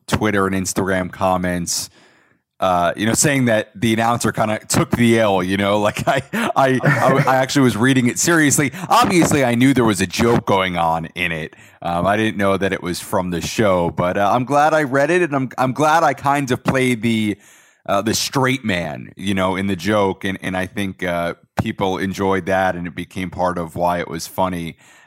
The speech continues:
Um, so, you know, I, again, I, all I did was take the bait that was in the bio, and I guess, uh, Eli and, and whoever works in the Kent State Athletic Department and put that in there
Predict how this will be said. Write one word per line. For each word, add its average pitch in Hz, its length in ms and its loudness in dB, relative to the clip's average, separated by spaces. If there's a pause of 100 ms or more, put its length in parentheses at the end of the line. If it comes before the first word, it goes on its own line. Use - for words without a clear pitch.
Um, 80 380 -6
so, 101 300 -4
you 104 120 -4
know, 90 160 0
I, 104 360 -4
again, 123 280 -2
I, 143 220 0 (200)
all 196 220 4
I 170 160 6
did 131 280 0
was 110 200 0
take 127 360 -4
the 110 100 -2
bait 104 520 -4 (120)
that 104 180 -2
was 107 160 0
in 110 100 2
the 131 80 2
bio, 135 640 2 (380)
and 190 180 0
I 107 100 0
guess, 120 420 0
uh, 107 180 2
Eli 117 520 2
and, 101 260 -2
and 92 500 -6
whoever 104 420 -2
works 101 320 -2
in 101 100 -6
the 98 60 -6
Kent 101 220 -6
State 101 200 -4
Athletic 98 400 -4
Department 101 500 -2
and 92 100 -6
put 98 220 -2
that 101 200 0
in 101 200 -2
there 104 320 0